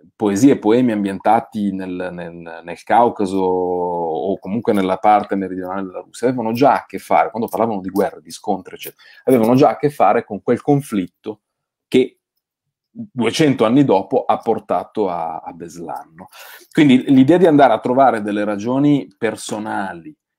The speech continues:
eh, o solo personali,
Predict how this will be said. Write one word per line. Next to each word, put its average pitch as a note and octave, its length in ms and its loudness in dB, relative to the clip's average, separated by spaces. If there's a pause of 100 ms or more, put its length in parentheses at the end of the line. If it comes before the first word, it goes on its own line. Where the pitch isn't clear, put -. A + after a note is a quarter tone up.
(200)
eh, E2+ 1000 -4
o C3+ 120 0
solo A#2 600 2 (180)
personali, F#2+ 920 -6